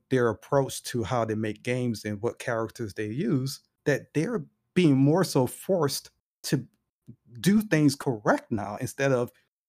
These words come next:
sticking to a cookie cutter image of what they think would be a successful image for a game,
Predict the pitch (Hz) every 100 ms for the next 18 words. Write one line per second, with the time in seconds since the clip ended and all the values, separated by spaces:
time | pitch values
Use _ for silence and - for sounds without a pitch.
0 | _ _ _ _ - 165 139 135 131 123
1 | 117 113 - 180 139 - 139 117 156 165
2 | 107 113 - _ _ - 113 131 131 127
3 | 135 135 107 117 110 - 113 - 135 -
4 | 120 131 123 107 - 113 104 139 170 127
5 | 107